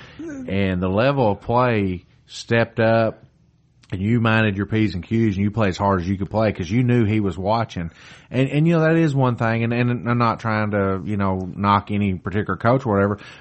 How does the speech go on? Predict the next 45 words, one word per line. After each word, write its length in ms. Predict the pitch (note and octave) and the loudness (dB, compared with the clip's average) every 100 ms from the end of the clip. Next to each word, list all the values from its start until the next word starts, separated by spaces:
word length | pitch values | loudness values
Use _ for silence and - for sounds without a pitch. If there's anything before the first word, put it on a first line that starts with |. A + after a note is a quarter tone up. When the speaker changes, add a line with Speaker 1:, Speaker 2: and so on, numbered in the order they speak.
| - | -4
Speaker 2:
but 140 | C#3+ | 0
you, 280 | D#3+ D3+ - | 0 -2 -4
I 80 | D#3+ | 2
don't 320 | G#3 A3 - | 4 2 -2
seem 300 | C3 E3 E3+ | -2 0 2
to 60 | A#2 | 0
see 300 | - C#3+ D3 | -2 0 2
that 220 | A2+ F#2 | 2 0
as 140 | F2 F2 | 0 -2
much, 420 | F#2+ F#2 F2+ G#2 | -2 0 -2 0
and, 140 | C#3 | 0
and 140 | D#3 D#3+ | 2 2
not 200 | E3 C3 | 0 0
just 220 | C3 B2+ | -2 0
Marshall 320 | B2 B2 A#2+ | 0 0 -2
County, 360 | A#2+ A#2+ A#2 G#2+ | -4 -2 0 0
at 80 | A2 | 2
any 260 | B2 D3 G#2+ | 2 2 0
of 80 | |
the 60 | F2 - | -2 0
Speaker 1:
I 60 | |
don't 140 | D#3+ D#3 | 0 2
Speaker 2:
schools. 180 | D3+ B2+ | 0 2
Speaker 1:
see 40 | |
it 40 | |
anywhere. 500 | B2+ B2+ A#2+ A2+ A2+ G2+ | 2 2 2 2 0 -4
Speaker 2:
Yeah. 260 | F2+ F2+ - | -6 -6 -2
Speaker 1:
I 100 | D#3 | -2
think 260 | F3+ D#3+ C3+ | 0 -2 2
that's 240 | D3+ D3 | 0 0
a 40 | |
sign 280 | A#2+ D3 C#3+ | -2 2 2
of 80 | C3 | 0
the 60 | A#2 | 0
times, 440 | C3+ B2+ B2 A#2 | 0 2 0 -2
too, 220 | - C#3+ | 0 2
because, 420 | C3+ B2 C3 A#2+ - - - _ | 2 2 2 0 -6 -20 -20 _
and 120 | E3+ | 0
I'm 140 | F3 F3 | 2 2
gonna, 220 | E3+ E3 - - - - | -2 -4 -14 -20 -20 -2
to 80 | D#3+ | 0
defend 480 | C#3 C3+ B3+ B3+ | 0 2 2 2
the 60 | G3+ | 0
coaches 520 | - G#3 G3+ F#3 D#3 - - | 0 -2 0 -4 -6 -12 -18
some, 460 | - F3+ F#3 G3+ | 0 2 2 -2